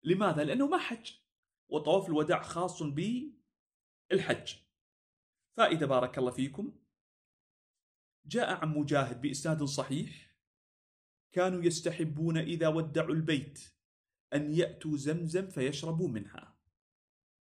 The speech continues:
فهذا أمر مستحب. وأيضًا جاء عن عطاء أنه قال: "إذا أفض-، قال: لا يخطئني إذا أفضت أن أشرب من ماء زمزم".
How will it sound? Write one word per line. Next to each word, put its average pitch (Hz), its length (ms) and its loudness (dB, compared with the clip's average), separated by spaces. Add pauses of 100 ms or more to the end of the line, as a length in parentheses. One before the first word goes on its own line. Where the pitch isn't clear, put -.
(640)
فهذا 123 420 0
أمر 139 180 -2
مستحب. - 580 -4 (1500)
وأيضًا 185 680 2 (1200)
جاء 147 340 0
عن 139 180 0
عطاء 139 420 0
أنه 147 280 0
قال: 151 500 -2 (1000)
"إذا 160 400 2
أفض-، - 420 -4 (460)
قال: 165 460 0 (880)
لا 175 240 4
يخطئني 185 600 -2
إذا 165 400 0
أفضت 196 360 -4
أن 156 380 -2
أشرب 185 420 -2
من 147 200 -2
ماء 160 200 -2
زمزم". 113 420 -4